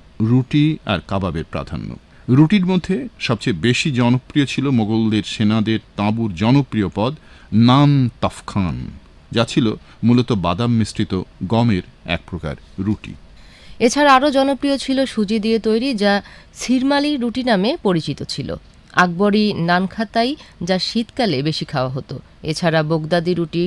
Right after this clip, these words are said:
Speaker 2: শরবতি রুটি, সবরাতি রুটি, কাকচা, কুলিচা, হরেক রকমের নান রুটি। তবে এসবের খুব কম সংখ্যক পদই এখন আপনি পুরাতন ঢাকার ইফতার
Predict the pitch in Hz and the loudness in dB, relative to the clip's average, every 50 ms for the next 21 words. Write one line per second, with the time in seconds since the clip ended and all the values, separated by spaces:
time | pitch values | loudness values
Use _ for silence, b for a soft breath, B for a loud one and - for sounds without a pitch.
0 | 175 - - 165 147 143 151 156 151 - 175 170 170 175 160 - 180 185 202 B | -2 -2 -2 -2 -2 -2 -4 -6 -6 -4 -4 -4 -4 -4 -4 -2 -4 -4 -4 B
1 | B B B B B B B B B B B B - - - 196 180 170 175 202 | B B B B B B B B B B B B -6 0 2 2 2 2 2 0
2 | 202 196 - 214 180 196 180 - 185 185 190 208 - - - 175 165 - - - | 0 0 0 -2 -2 -2 -4 -2 -2 -2 -2 -4 -4 0 2 2 2 0 -2 -10
3 | - - 185 175 180 185 - - 175 175 175 175 - - 185 175 185 185 160 185 | -2 2 2 2 2 0 -2 -4 -2 -2 -2 -2 -2 0 0 0 0 -2 -2 -2
4 | 190 202 233 226 208 202 196 - - 185 185 180 165 156 156 156 160 170 165 175 | 0 0 -2 -2 -2 -4 -4 -4 -2 -2 0 0 0 2 2 2 2 2 0 -4
5 | 170 - 220 294 339 - 226 208 190 214 208 B B B B B B - 240 214 | -4 -4 -4 -6 -2 0 0 0 0 -2 -4 B B B B B B -6 -6 -4
6 | - 262 254 233 247 262 247 - - - 269 269 - - - - 220 226 247 262 | -2 -2 0 0 0 -2 -2 -4 -8 -6 -6 -6 -6 -6 -2 2 2 2 2 0
7 | 240 - - 269 269 254 254 262 - - - 220 202 175 214 214 185 165 - - | -4 -4 -4 -4 -4 -4 -6 -10 -6 0 0 0 2 2 0 0 -2 -2 -4 -4
8 | - 202 185 160 135 - - 139 143 - - 151 151 147 - 151 151 151 151 151 | -6 -2 -2 -2 -2 -4 -8 -10 -10 -6 -4 -2 -2 -2 -2 -4 -6 -4 -4 -6
9 | 143 - 147 147 151 151 - - - 208 | -4 -2 -2 -2 -2 -6 -8 -4 -4 -2